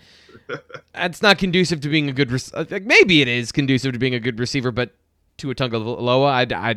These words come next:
Speaker 2: no, no. The Bengals.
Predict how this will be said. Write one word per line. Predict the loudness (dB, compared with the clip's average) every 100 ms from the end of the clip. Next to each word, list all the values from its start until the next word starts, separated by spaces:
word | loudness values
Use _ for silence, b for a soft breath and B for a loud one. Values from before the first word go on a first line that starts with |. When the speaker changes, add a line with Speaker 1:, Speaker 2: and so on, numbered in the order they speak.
| -6
Speaker 2:
no, | -12 -12 -14 _ -10
no. | -10 -10 -18 b b b b b _
The | -2
Bengals. | 2 4 2 0 -4 -12 -12